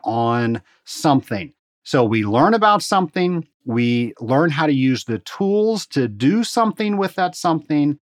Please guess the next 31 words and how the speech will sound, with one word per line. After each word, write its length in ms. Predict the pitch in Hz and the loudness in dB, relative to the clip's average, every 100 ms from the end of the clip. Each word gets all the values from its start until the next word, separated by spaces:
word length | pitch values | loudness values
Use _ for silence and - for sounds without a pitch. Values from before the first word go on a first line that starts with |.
| _ | _
and 260 | 123 135 120 | -2 0 0
then 580 | 117 156 180 196 196 151 | 2 4 6 4 2 2
we 320 | 147 147 147 | 4 4 4
are 300 | 127 127 123 | 2 0 0
left 640 | 120 117 127 151 175 - - | -2 -2 2 2 2 -4 -10
with 300 | 123 123 110 - | -2 -2 -2 -4
action 560 | 127 170 - - 175 | -2 -2 -2 -4 -4
steps 500 | - - 156 147 - | -2 0 0 0 -4
that 220 | 143 120 | -2 -2
we 180 | 117 123 | 0 -2
can 220 | 131 151 | 0 -2
take 400 | - 147 143 120 | -2 -2 -4 -4
back 400 | 113 123 131 - | -2 0 0 -2
to 180 | - 123 | -6 -2
our 140 | 104 98 | -2 -2
businesses, 640 | 143 175 185 - 175 147 | -2 -2 -4 -2 -2 -2
to 140 | - 113 | -4 -4
our 120 | 101 | -4
territories, 840 | - 165 170 - 170 151 143 135 | -4 -2 -2 -2 -2 0 0 -2
to 160 | - 143 | -4 -4
immediately 880 | 139 139 139 147 151 156 151 147 135 _ | 0 0 4 4 4 2 2 2 0 _
start 400 | - - 185 185 | -14 0 4 4
putting 280 | - 170 156 | 2 2 4
those 200 | 143 135 | 4 2
new 180 | 131 127 | 2 2
items 300 | 113 117 107 | 2 0 -2
that 160 | 120 113 | -4 -4
we 120 | 113 | -4
learned 440 | 101 98 95 95 | -4 -4 -4 -6
in 300 | - 98 92 | -10 -12 -12
play. 420 | - 180 139 - | -4 0 0 0